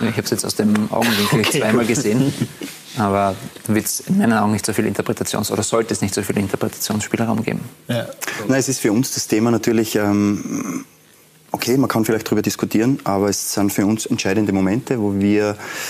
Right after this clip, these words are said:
Speaker 3: als Hartberg schon auch diese, diese Möglichkeit auch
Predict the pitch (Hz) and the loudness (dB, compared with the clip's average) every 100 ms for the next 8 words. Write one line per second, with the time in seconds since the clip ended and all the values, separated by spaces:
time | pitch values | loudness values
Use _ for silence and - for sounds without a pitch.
0 | - - 110 - 95 - - - 98 107 | -10 -4 -2 0 -4 -2 -2 -2 0 0
1 | 139 - 110 123 - - - - 117 107 | 0 0 0 0 -2 -6 -6 -2 0 2
2 | 117 110 104 107 110 104 107 123 - 117 | 2 2 0 0 2 2 0 -2 -2 -2
3 | 95 113 | -2 -4